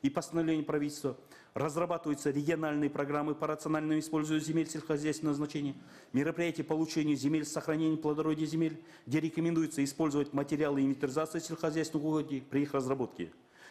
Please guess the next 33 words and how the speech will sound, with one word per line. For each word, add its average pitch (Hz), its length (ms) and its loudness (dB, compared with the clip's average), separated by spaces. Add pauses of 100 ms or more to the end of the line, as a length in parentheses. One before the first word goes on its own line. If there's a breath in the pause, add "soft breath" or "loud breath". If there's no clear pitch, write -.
Все - 180 2
это 175 160 0
будет 170 160 0
способствовать 160 640 -2
эффективному 156 560 2
решению 143 380 2
проблем 139 360 0
рационального 135 460 0
использования 135 500 2
земель 160 300 0 (180 loud breath)
сельскохозяйственного 156 800 0
назначения 147 540 0 (240 loud breath)
и 135 40 4
повышения 147 480 2
потенциала 139 720 -2
земельных 127 480 2
ресурсов 131 420 -2
регионов. 113 380 0 (680 loud breath)
В 120 60 -2
двух 139 120 -2
тысячи 175 180 -2
тринадцатом 165 440 0
году 170 360 0 (200 loud breath)
инвентаризация 156 680 0
планируется 147 580 0
на 143 100 4
площади 135 400 -2
тридцать 156 400 -6
целых 139 280 0
шесть 135 240 0
десятых 135 360 -4
миллиона 151 300 2
гектар. 151 320 -6